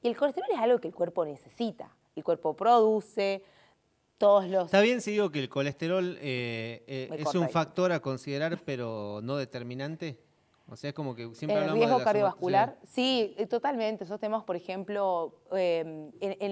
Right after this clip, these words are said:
Speaker 1: el mismo parámetro está fumar, por ejemplo.
Speaker 2: Ujú.
Speaker 1: En el mismo parámetro de riesgo, eh, también está la presión arterial.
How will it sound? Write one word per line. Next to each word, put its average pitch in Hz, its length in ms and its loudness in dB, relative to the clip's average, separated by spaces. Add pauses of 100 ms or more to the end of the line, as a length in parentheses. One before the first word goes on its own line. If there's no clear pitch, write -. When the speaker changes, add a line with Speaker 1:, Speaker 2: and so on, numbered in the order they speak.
(120)
Speaker 1:
el 190 160 -2
mismo 226 800 2 (280)
parámetro 208 540 2
está 180 400 0
fumar, 202 360 -2
por 156 120 -12
ejemplo. 147 540 -10
Speaker 2:
Ujú. - 80 -14 (560)
Speaker 1:
En 185 220 0
el 175 120 -2
mismo 202 260 -2
parámetro 202 360 4
de 190 100 4
riesgo, 202 680 2
eh, 165 340 -2
también 175 280 -2
está 175 420 -2
la 156 220 -2
presión 156 300 -8
arterial. 170 340 -2